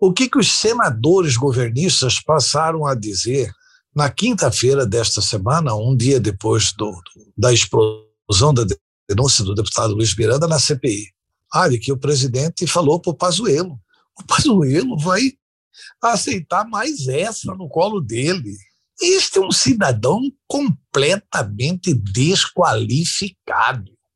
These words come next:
É uma pena que seja general da ativa do Exército Brasileiro. É um general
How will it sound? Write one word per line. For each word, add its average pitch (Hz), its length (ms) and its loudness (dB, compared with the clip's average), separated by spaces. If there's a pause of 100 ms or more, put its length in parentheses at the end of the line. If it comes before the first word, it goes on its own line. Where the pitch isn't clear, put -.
É 131 60 -2
uma 165 100 2
pena 143 460 0
que - 100 -10
seja 139 500 0
general 123 1080 -2
da 151 240 -2
ativa 127 680 -2
do 156 140 2
Exército 131 640 -2
Brasileiro. 123 840 0 (540)
É 120 80 2
um 135 100 4
general 123 520 2